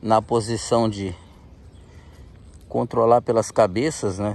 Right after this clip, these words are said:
Tô deixando ela se descobrir nesse sentido, não tô deixando ela passar atrás.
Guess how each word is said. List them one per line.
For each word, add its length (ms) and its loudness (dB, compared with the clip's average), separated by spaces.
Tô 140 -4
deixando 440 -4
ela 160 2
se 160 -10
descobrir 540 -8
nesse 220 -6
sentido, 500 -6
não 80 -4
tô 100 -8
deixando 300 -6
ela 140 0
passar 300 -4
atrás. 440 -6